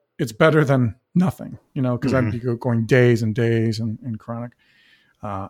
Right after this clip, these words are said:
Speaker 1: I wasn't working on it. So, uh, that's one of the big things I wanna do. Um, let's see, I have the standard, you know, workout. Uh, I've been pretty,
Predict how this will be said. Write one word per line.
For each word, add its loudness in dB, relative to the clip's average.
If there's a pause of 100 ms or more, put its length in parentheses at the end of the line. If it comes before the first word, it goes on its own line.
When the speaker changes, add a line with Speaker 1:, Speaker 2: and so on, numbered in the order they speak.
Speaker 1:
I -6
wasn't -10
working -6
on -12
it. -20
So, -4 (380)
uh, -10
that's -4
one -2
of 0
the -2
big -6
things -10 (120)
I -16
wanna -10
do. -8 (760)
Um, 4 (1000)
let's -4
see, 2
I 4
have 4
the 2
standard, 4
you 4
know, 4
workout. 2
Uh, -2
I've -4
been 2
pretty, 2